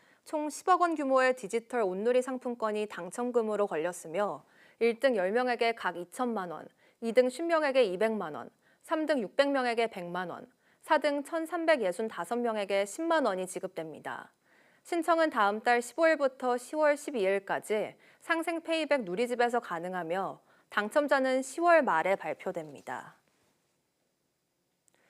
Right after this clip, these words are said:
이딴 경고장에도 산업재해가 잇따르자 이재명 대통령이 더 강력한 대책 마련을 관계부처에 주문했습니다. 산재 기업의 입찰 자격을 영구 박탈하고 신고 포상금을 파격적으로 주는 방안까지 제시했습니다.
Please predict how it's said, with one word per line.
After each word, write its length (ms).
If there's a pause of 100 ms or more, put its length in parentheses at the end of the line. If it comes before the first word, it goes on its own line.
(200)
이딴 320
경고장에도 800
산업재해가 680
잇따르자 760
이재명 400
대통령이 600
더 160
강력한 640
대책 320
마련을 420
관계부처에 720
주문했습니다. 960 (460)
산재 360
기업의 400
입찰 320
자격을 420
영구 240
박탈하고 840 (200)
신고 320
포상금을 600
파격적으로 640
주는 260
방안까지 640
제시했습니다. 840